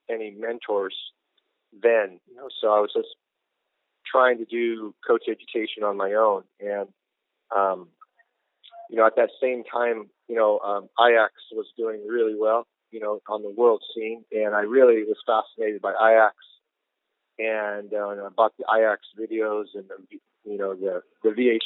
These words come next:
S's, and, uh, really, really was fascinated by that. So I really, um, took to them, and I, I actually went to Holland and, um, you know, was, uh,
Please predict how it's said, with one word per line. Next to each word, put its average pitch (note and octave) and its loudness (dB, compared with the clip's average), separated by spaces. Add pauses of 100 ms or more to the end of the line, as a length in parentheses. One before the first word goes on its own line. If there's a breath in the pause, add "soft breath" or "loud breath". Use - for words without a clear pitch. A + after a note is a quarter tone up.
S's, A2 -2 (600)
and, G#2 4
uh, G#2 2
really, B2 4
really A#2 -2
was G#2 -10
fascinated G#2+ -6
by G2+ -8
that. G#2+ 0 (100)
So A2 0
I G#2+ 2
really, A#2 2 (1000 loud breath)
um, G2 -4 (560)
took - 2
to A#2 -8
them, B2+ 2 (100)
and A2+ -4
I, G#2+ -2
I A2+ 4
actually A2 -8 (100)
went A2+ -2
to G#2+ 0
Holland A2+ 0 (680)
and, G#2 -2
um, G2 -2 (720)
you A2+ -6
know, G#2+ 2
was, G#2 0 (260)
uh, G2 0